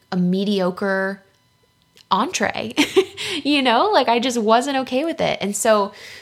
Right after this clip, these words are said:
um, this is gonna be a really short episode, but I just wanted to kind of touch on it because I didn't even realize I was doing it. And so I wanna bring it up in case any of you guys, you know, also are doing this. But what really helped me sort of work through this was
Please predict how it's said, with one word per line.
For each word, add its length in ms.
um, 580
this 220
is 100
gonna 140
be 100
a 60
really 300
short 240
episode, 400
but 100
I 80
just 180
wanted 260
to 160
kind 220
of 160
touch 280
on 140
it 100
because 520
I 160
didn't 140
even 200
realize 320
I 80
was 160
doing 260
it. 140
And 120
so 60
I 60
wanna 180
bring 220
it 40
up 200
in 60
case 300
any 200
of 80
you 160
guys, 520
you 80
know, 200
also 260
are 80
doing 220
this. 320
But 160
what 220
really 200
helped 300
me 100
sort 220
of 120
work 220
through 220
this 280
was 460